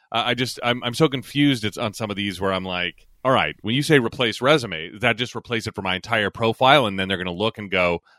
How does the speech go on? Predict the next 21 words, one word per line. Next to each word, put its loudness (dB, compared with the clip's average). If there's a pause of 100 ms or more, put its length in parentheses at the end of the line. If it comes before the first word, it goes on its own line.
"Oh, 8
he 2
doesn't 6
want 2
this 4
job, 2
he 6
wants 2
this -6
other 0
job." -2
Well, -2
oh 10
well, 4 (400)
he 0
was -2
perfect 2
for 2
this -2
one, -2
but 4